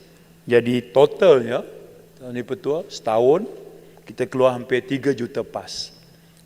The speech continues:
Baik. Apakah langkah pembaharuan? Langkah pembaharuan adalah Jabatan Immigration kami laksanakan agenda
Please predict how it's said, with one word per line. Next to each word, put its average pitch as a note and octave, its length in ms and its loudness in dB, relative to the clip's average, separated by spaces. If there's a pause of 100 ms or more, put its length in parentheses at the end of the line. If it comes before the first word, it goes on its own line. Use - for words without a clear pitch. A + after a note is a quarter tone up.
Baik. A2 240 0 (640)
Apakah G3+ 400 4
langkah F#3 320 6
pembaharuan? D#3+ 720 6 (720)
Langkah B2+ 320 2
pembaharuan C3+ 560 6
adalah B2 480 4
Jabatan A#2+ 400 -2
Immigration B2 560 -2
kami A#2+ 240 -4
laksanakan A#2+ 640 -6
agenda B2+ 640 -2